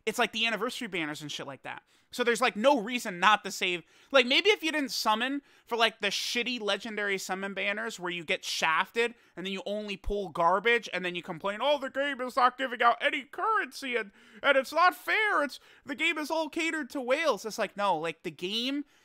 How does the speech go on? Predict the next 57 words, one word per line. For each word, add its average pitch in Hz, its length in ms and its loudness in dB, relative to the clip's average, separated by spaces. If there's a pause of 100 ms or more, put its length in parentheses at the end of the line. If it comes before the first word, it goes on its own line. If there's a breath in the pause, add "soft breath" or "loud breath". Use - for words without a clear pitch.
(120 soft breath)
is 202 160 -4
designed 196 440 0
to 175 40 -8
get 180 180 -6
you 196 40 -8
to 160 60 -8
spend 156 300 -8
money. 147 200 -4
You 139 80 -10
have 160 100 -6
to 196 80 -18
be 196 100 -12
smart 196 600 -2
with 151 100 -16
how 160 120 -2
you're 156 140 -6
using 151 460 -12
your 147 120 -8
currency, 247 640 -4 (220 soft breath)
you 196 100 -2
know, 175 60 2
what 165 300 0
banners 185 320 -2
to 180 60 -12
summon 180 300 -4
on 170 120 0
and 165 100 -8
stuff 175 200 -8
like 170 180 -4
that. 170 220 2 (240 soft breath)
Like, 202 240 2
even 277 300 0
if 220 160 -4
Global 214 320 0
and 190 140 -6
J 208 180 -6
P 185 180 -10
caught 180 300 4
up, 214 240 4 (220 soft breath)
it 233 200 0
would 240 140 -2
still 262 340 -2
be 220 160 -8
a 214 60 0
thing 254 260 -2
of, 202 240 2
"Oh, 208 300 4
should 180 220 -4
I 170 100 2
summon 196 340 -4
on 156 160 -4
this 180 160 -8
banner 180 460 -4 (300 loud breath)
for 208 140 0
this, 190 360 0
you 185 120 -2
know, 151 380 -4